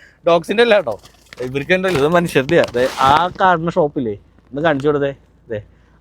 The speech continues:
ആ കാണുന്ന ഷോപ്പിൽ നിന്ന് ഞാൻ മേടിച്ചത്. അപ്പോൾ എല്ലാവരും ഹാപ്പി ആയിട്ടിരിക്കട്ടെ. ദേ, ഇതാണ് സംഭവം. ദേ കേട്ടോ, ഇങ്ങനെ ഈ നിങ്ങൾ പിള്ളേർ ഉൾ-, ഉണ്ണികളൊക്കെ ഉള്ള ആൾക്കാർക്ക് മനസ്സിലായി കാണും ഈ ഒരു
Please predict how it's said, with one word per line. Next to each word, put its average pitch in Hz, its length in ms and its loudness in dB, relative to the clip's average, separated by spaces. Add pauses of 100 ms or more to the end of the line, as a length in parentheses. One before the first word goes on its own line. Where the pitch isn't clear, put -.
(140)
ആ - 20 4 (160)
കാണുന്ന 156 340 0
ഷോപ്പിൽ 139 320 -2
നിന്ന് 135 220 -4
ഞാൻ 123 320 -2
മേടിച്ചത്. 110 320 -6 (960)
അപ്പോൾ 117 220 0 (1500)
എല്ലാവരും 127 260 0
ഹാപ്പി 147 180 -2
ആയിട്ടിരിക്കട്ടെ. 156 360 0 (200)
ദേ, 151 60 4 (360)
ഇതാണ് 147 360 0
സംഭവം. 110 280 -4 (300)
ദേ 117 100 0
കേട്ടോ, 104 180 -4 (760)
ഇങ്ങനെ 120 260 -2 (400)
ഈ - 20 0 (140)
നിങ്ങൾ 135 160 -4 (380)
പിള്ളേർ 131 320 0 (260)
ഉൾ-, 131 180 -4 (100)
ഉണ്ണികളൊക്കെ 135 560 -2
ഉള്ള 147 140 2
ആൾക്കാർക്ക് 135 460 -2
മനസ്സിലായി 123 400 -4
കാണും 113 200 -6 (420)
ഈ 123 80 -8
ഒരു 127 60 -2